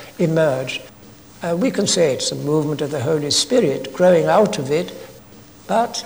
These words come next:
it emerges in the second century and it's gone on to the present day, evolving. All the elaborate structures you see of the hierarchy, of the sacraments, of the doctrine, and of canon law, it's all an erection which has grown up out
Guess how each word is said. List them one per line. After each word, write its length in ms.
it 160
emerges 720
in 140
the 60
second 380
century 520
and 180
it's 160
gone 260
on 320
to 120
the 100
present 480
day, 220
evolving. 800
All 260
the 160
elaborate 580
structures 640
you 80
see 180
of 180
the 100
hierarchy, 840
of 180
the 100
sacraments, 800
of 180
the 80
doctrine, 720
and 180
of 140
canon 480
law, 420
it's 200
all 300
an 320
erection 720
which 140
has 140
grown 360
up 320
out 380